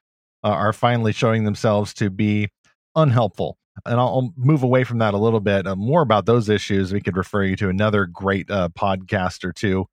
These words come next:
or several, uh, that have thoughtful biblical Christians interacting with these ideas. Uh, Al Mohler's a pretty solid voice on these kinds of things, keeping up with the current events and proposed legislation and leaders and things that we don't talk about,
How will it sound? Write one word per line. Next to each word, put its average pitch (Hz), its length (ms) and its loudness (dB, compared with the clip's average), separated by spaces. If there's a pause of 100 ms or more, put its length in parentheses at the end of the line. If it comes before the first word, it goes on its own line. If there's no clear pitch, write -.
or 110 140 0
several, 95 560 0
uh, 95 220 2
that 92 240 -2
have 101 380 0 (400)
thoughtful 113 400 -2
biblical 98 420 -2
Christians 101 500 -6
interacting 104 540 -2
with 95 160 -6
these 98 200 -4
ideas. 98 600 0 (340)
Uh, 92 200 -2
Al 107 160 0
Mohler's 104 400 0
a 98 80 0
pretty 104 240 -2
solid 104 380 -2
voice 101 360 -4
on 95 200 -4
these 101 200 -4
kinds 101 240 -4
of 95 80 -4
things, 104 340 -6
keeping 113 320 -2
up 110 120 -2
with 104 100 -2
the 110 60 -6
current 110 340 -2
events 110 340 -2
and 165 220 0
proposed 131 380 0
legislation 110 680 -2
and 107 120 -2
leaders 110 360 0
and 107 100 -10
things 110 200 -4
that - 120 -12
we 131 100 0
don't 113 180 0
talk 101 240 -4
about, 104 320 0